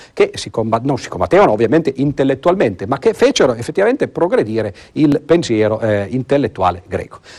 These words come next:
Bene, veniamo invece più vicino a noi, cerchiamo di parlare di, eh, ciò che dobbiamo, eh, affrontare oggi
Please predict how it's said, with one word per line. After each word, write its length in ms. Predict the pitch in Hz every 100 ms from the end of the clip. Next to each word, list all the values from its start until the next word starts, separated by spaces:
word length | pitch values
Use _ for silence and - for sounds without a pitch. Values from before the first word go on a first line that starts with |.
| -
Bene, 220 | 302 160 -
veniamo 320 | 208 262 233
invece 340 | 151 165 -
più 220 | - 170 -
vicino 360 | 117 - 175
a 20 |
noi, 340 | 120 127 110 214
cerchiamo 380 | 113 98 147 123
di 140 | 107
parlare 420 | - 113 151 131
di, 160 | 98 127
eh, 220 | 113 104
ciò 160 | - 139
che 140 | -
dobbiamo, 480 | 90 87 143 131 98
eh, 400 | 98 95 90 85
affrontare 480 | 95 98 104 143 220
oggi 320 | 143 98 147